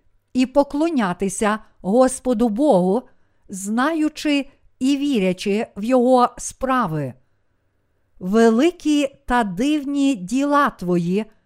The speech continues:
о Господи, Боже Вседержителю».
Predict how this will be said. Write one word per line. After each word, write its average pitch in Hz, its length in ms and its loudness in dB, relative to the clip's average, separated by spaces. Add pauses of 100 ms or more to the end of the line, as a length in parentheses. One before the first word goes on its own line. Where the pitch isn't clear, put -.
(380)
о 233 140 2
Господи, 202 720 0 (540)
Боже 285 720 2
Вседержителю». 226 1040 -2